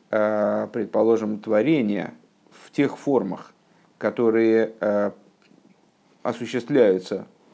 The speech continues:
в мире брия, скажем, вот на уровне боро, на уровне брия, оно совершенно не обязательно способно одеться в те уровни, которые следуют за ним.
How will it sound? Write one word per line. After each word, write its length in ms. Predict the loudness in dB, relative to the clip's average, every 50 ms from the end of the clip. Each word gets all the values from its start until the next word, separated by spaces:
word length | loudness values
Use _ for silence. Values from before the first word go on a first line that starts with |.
| -14 -10
в 100 | -6 -2
мире 240 | -2 0 0 0 0
брия, 380 | 0 -2 0 0 0 0 -2
скажем, 300 | -4 -6 -10 -12 -10 -12
вот 120 | -14 -10 -6
на 100 | -2 -2
уровне 400 | 0 0 -2 -2 -4 -6 -6 -8
боро, 480 | -6 -2 0 0 0 0 -4 -6 -10 -14 _ _ _ _ _ _ _ _ _ _ _
на 180 | -12 -6 -4 -2
уровне 380 | -2 -2 -2 -2 -2 -2 -4
брия, 520 | -4 -2 0 0 0 0 -2 -4 -6 -10 -14 _ _ _ _ _ _ _ _ _
оно 240 | -4 -2 0 0 -2
совершенно 440 | 0 0 -2 0 0 -2 -2 -2 -2
не 160 | -2 0 0
обязательно 800 | 0 0 0 -2 4 4 4 4 4 2 -4 -4 -2 -4 -6 -8 -10
способно 600 | -4 _ 0 0 2 2 0 0 2 0 2 2
одеться 480 | 0 0 0 -2 -2 -2 -2 -4 -6 -6
в 80 | -6 -8 -2
те 100 | 0 2
уровни, 580 | 2 2 0 0 0 0 0 0 -6 -8 -10 -12 _ _ _ _ _ _ _
которые 600 | -4 -4 -2 0 0 0 2 2 4 2 2 0
следуют 520 | -2 -6 -4 -2 -2 0 0 0 -2 0
за 140 | -2 -4 -4
ним. 280 | -2 -4 -6 -6 -8